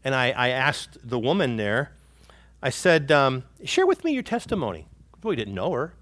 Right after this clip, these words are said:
"Hey, share with me your, your testimony. Share with me just a little background on, on when you became a Christian."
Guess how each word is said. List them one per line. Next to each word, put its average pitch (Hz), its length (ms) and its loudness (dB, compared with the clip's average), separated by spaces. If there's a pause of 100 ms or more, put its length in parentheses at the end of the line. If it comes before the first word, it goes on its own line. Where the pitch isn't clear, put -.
"Hey, 320 100 -4
share 339 220 0
with 349 180 -4
me 277 120 -6
your, 196 280 -4 (240)
your 175 120 0
testimony. 131 760 -4 (420)
Share 311 280 0
with 320 180 -2
me 269 80 -4
just 247 160 -8
a 226 60 -4
little 220 180 -2
background 147 600 0
on, 120 160 -6 (100)
on 147 140 -6
when 139 160 -2
you 127 80 -6
became 120 280 -4
a 101 40 -8
Christian." 113 560 -12